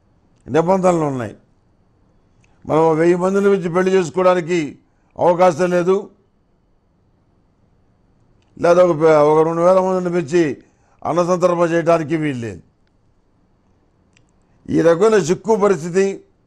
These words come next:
జటిలమైన పరిస్థితి ఎప్పుడు ఏనాడు రాలేదని బాధపడతారు. ఎంతో గొప్పగా చేయాలనుకున్న శుభకార్యాన్ని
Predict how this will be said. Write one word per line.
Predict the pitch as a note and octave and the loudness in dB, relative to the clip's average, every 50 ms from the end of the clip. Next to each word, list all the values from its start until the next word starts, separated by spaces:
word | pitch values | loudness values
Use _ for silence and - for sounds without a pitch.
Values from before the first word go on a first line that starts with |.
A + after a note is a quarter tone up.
| _ _ _ _ _ _ _ _ _ _ _ _ _ _ _ _ _ _ _ _ _ _ _ _ _ _ _ _ _ _ - | _ _ _ _ _ _ _ _ _ _ _ _ _ _ _ _ _ _ _ _ _ _ _ _ _ _ _ _ _ _ -14
జటిలమైన | F2 F#2+ D#3 E3 E3 G3 G#3 G#3 G#3+ A3 G#3+ G#3 | -2 -2 -2 0 2 0 2 4 2 4 2 2
పరిస్థితి | G3 F#3 F#3+ F3+ C3+ D#3 E3+ F3 F#3+ F#3 F#3+ F3+ - _ _ _ _ _ _ _ _ _ _ _ _ _ _ _ _ _ _ _ _ _ _ _ - | 2 2 2 0 0 -4 -2 2 2 2 2 0 -8 _ _ _ _ _ _ _ _ _ _ _ _ _ _ _ _ _ _ _ _ _ _ _ -4
ఎప్పుడు | B2 D#3+ D#3+ C#3 F#3+ A3 G#3+ | -4 -4 -2 -2 0 2 4
ఏనాడు | G3 F#3+ F#3+ F#3+ G3 G3 F#3+ F#3+ | 4 4 2 4 4 4 4 4
రాలేదని | F#3 F3 E3+ F3 F3 F3+ F3+ E3+ E3+ E3 E3+ F3 E3+ E3+ D#3+ - _ _ _ _ _ _ _ _ _ _ _ _ _ _ _ _ | 4 4 4 4 4 2 2 2 2 2 2 0 0 -4 -8 -14 _ _ _ _ _ _ _ _ _ _ _ _ _ _ _ _
బాధపడతారు. | F2+ G#2 C#3 D#3 E3 D#3+ C3 C#3 B2+ F#2 - G#2+ F#2+ F2+ _ _ _ _ _ _ _ _ _ _ _ _ _ _ _ _ _ _ _ _ _ | -4 0 2 2 2 2 -2 -4 -8 -6 -8 -12 -14 -14 _ _ _ _ _ _ _ _ _ _ _ _ _ _ _ _ _ _ _ _ _
ఎంతో | A2+ C#3 D#3+ D#3+ F#3 F#3 | -6 -6 -2 0 -2 2
గొప్పగా | E3 F3 E3+ C3+ F#3 F3+ F#3 | 2 2 0 2 2 2 2
చేయాలనుకున్న | F3+ E3 E3+ E3+ F3 F3+ F3 F3 F3 D3+ D#3 E3 E3+ E3+ E3 D3 | 2 2 0 2 2 2 2 2 0 -2 -4 -4 -4 -4 -4 -4
శుభకార్యాన్ని | B2+ D#3 D3 D3+ D3 E3+ E3 E3 E3 E3 D#3+ D#3+ E3 E3+ E3 | -6 -8 -6 -2 -2 0 0 0 -2 -2 -4 -6 -8 -10 -10